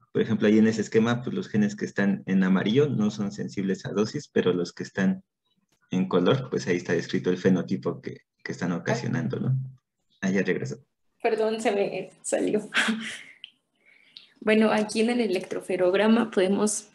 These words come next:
Speaker 2: eh, ver que se utilizaron, eh, bueno, se utilizó un software,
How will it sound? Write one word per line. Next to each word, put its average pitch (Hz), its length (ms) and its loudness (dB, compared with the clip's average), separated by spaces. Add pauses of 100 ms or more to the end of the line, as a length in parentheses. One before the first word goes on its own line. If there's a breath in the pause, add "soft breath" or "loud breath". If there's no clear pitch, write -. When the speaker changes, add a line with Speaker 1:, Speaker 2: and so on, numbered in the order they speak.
(120)
Speaker 2:
eh, 185 200 0
ver 202 360 2
que 190 400 2 (420)
se - 160 2
utilizaron, 196 920 2 (440)
eh, 175 480 -8 (340)
bueno, 226 240 2
se 233 80 4
utilizó 214 320 6
un 254 100 6
software, 226 580 2